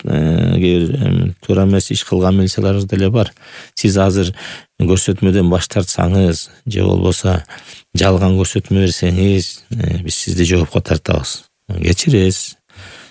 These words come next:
Ошондой учурда айтыш керек. Сиз мен үстүмөн эмне,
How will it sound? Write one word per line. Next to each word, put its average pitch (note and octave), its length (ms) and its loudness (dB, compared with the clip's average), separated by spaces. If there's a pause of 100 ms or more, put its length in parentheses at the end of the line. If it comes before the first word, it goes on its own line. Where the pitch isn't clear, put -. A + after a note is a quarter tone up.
(260)
Ошондой G2 440 2
учурда G2 320 0
айтыш - 200 -2
керек. - 320 -6 (640)
Сиз - 400 -2 (520)
мен F#2+ 260 4
үстүмөн F#2 480 0
эмне, E2 280 -2